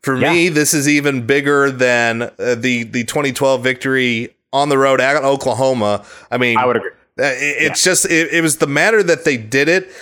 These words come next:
Speaker 1: uh, because they beat Oklahoma pretty solidly. I mean, on the scoreboard, they beat 'em. In this
Speaker 2: Mm-hmm.
Speaker 1: one, this was just a complete trashing of Stanford. Birchie got to do the, uh, S I D equivalent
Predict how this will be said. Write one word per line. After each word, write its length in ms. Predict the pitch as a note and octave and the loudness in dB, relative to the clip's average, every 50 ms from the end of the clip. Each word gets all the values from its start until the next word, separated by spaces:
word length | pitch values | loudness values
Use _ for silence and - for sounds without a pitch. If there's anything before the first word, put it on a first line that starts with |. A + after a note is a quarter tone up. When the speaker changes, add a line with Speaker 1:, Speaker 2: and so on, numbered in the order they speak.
| - - - - | -20 -20 -12 -4
Speaker 1:
uh, 180 | - C#3+ C#3 C3+ | 0 0 2 2
because 440 | C3 C#3+ C#3 - F3+ D#3+ D3+ C3+ B2 | 2 0 0 2 2 2 2 0 0
they 140 | D3 D3 D3 | 0 0 0
beat 280 | C3 B2 F3 G#3 A#3 - | 0 -2 -2 -2 0 0
Oklahoma 680 | - F#3 F3+ F3+ F3 D#3 C#3 D#3 D#3+ D#3 D#3 C#3+ C#3 | 0 0 0 2 0 0 2 2 2 2 2 0 0
pretty 360 | B2+ - - - F#3 F3 D#3+ | -2 -4 -4 -2 0 0 0
solidly. 640 | C3 - - D3+ C3+ A#2+ A#2 G#2+ F#2+ G2 G2 F2 F2 - - | 0 0 0 2 2 2 0 0 -2 -4 -6 -6 -8 -12 -8
I 100 | - B2 | -4 -2
mean, 160 | A#2+ A2+ A#2 | -2 0 0
on 120 | B2 C3+ D#3 | 0 0 0
the 60 | D#3+ | 0
scoreboard, 580 | - - - E3+ E3+ D#3+ D3 D3 D3 C#3+ C3 A#2+ | -2 0 0 2 2 2 0 0 0 0 0 0
they 100 | B2+ B2 | -2 -2
beat 260 | G#2+ G#2+ B2+ C3 B2+ | 0 0 0 0 2
'em. 220 | A#2+ G#2+ F2+ F#2 - - - - - _ - | 0 0 -2 -6 -12 -20 -20 -20 -18 _ -4
In 160 | D3 C#3+ C#3+ | -2 -2 0
this 220 | C#3 D#3+ F#3+ F#3 - | 2 2 2 2 2
Speaker 2:
Mm-hmm. 100 | F3+ F#3 | 0 2
Speaker 1:
one, 180 | F#3+ F#3+ F#3 | 0 0 2
this 220 | F3 E3+ E3 - A3 | 2 0 0 0 0
was 120 | G#3 E3+ | 0 0
just 180 | F3 E3+ - - | 0 0 0 0
a 40 | D#3 | -2
complete 540 | - E3 C#3 - - E3 E3 D#3 A#2 - _ _ _ _ _ _ _ _ - | -2 -4 -6 -2 -2 0 0 0 -2 -8 _ _ _ _ _ _ _ _ -8
trashing 580 | - - D#3+ D3+ C#3 C3 - - B2 G#2+ A2+ - | -4 -2 0 0 0 0 0 -2 -4 -4 -6 -6
of 140 | A#2+ A#2 | -4 -4
Stanford. 600 | - - C#3 C3 C3 B2 A2 - A2 G2 F2+ F2 - - - - - - - - | -2 -2 0 0 0 0 -2 -2 -4 -4 -4 -4 -8 -14 -20 -20 -20 -18 -8 -2
Birchie 360 | D#3 F#3 B3+ B3 - - C#4+ A#3+ | 0 2 2 2 0 0 0 2
got 180 | A#3+ A#3 A3 - | 2 0 0 -2
to 80 | G3+ | -4
do 400 | D#3 B2+ C3+ D3+ E3 E3 F3 F3 | -4 -2 0 2 4 4 4 2
the, 440 | D#3+ D#3 D3+ D3 C#3 C3+ C3 C3 C3 - - | 2 0 0 0 2 0 0 -2 -4 -4 -4
uh, 340 | - C#3+ C3+ C3 B2 B2 B2 - | -2 0 2 2 2 2 2 2
S 220 | D#3+ E3 E3+ - G#3 | 2 0 2 2 2
I 120 | F#3+ F3+ E3 | 2 2 2
D 360 | C#3 D3 D#3+ E3 D#3+ D#3+ E3+ | 0 0 2 2 2 2 0
equivalent 840 | - C3+ B2+ - - E3 E3+ E3 D#3 C#3+ C3+ B2+ A#2+ A2+ A2+ A2+ - | 0 -4 -4 -2 0 2 2 2 2 0 0 2 2 0 -2 -2 -6